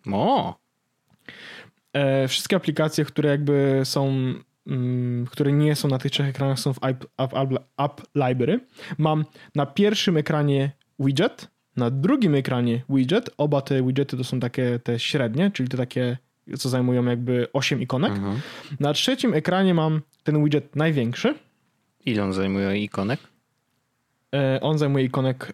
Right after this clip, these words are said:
Speaker 2: e,
Speaker 1: To tak pół ekranu?
Speaker 2: cztery na cztery, szesnaście,
Speaker 1: A.
Speaker 2: szesnaście. Ten wię-, największy taki. No i wszystkie te widgety, które mam, to są smart stacki. Czyli to są widgety, które mają tam jakieś i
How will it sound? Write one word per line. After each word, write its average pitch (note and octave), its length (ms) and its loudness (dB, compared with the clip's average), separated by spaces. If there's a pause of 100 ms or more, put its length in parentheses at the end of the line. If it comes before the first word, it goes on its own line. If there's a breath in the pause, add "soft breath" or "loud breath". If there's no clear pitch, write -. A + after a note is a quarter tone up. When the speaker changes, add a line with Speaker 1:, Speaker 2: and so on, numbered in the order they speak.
Speaker 2:
e, B2 160 -4 (460)
Speaker 1:
To - 60 -20
tak G#2 160 -4
pół B2+ 220 2
ekranu? C3+ 440 0
Speaker 2:
cztery C3+ 220 0
na C#3 100 0
cztery, C3+ 240 -4
szesnaście, B2+ 460 -2
Speaker 1:
A. A#2 40 -2
Speaker 2:
szesnaście. B2+ 520 -2 (120)
Ten D3 220 0
wię-, C#3 240 -2
największy C3 400 -2
taki. - 220 -14 (340 loud breath)
No F3 180 4 (400 loud breath)
i F3+ 340 4
wszystkie B3 400 0
te G3 200 4
widgety, F3+ 360 2
które D#3+ 240 0
mam, D#3 220 0
to D#3+ 100 0
są D3 160 0
smart C#3+ 380 -2
stacki. A2+ 440 -8 (580)
Czyli D3 200 0
to D3 120 0
są D3 320 2
widgety, D3 400 2
które C#3+ 240 0
mają C#3 260 0
tam C#3 160 0
jakieś C3+ 600 -2 (140)
i D3+ 100 -6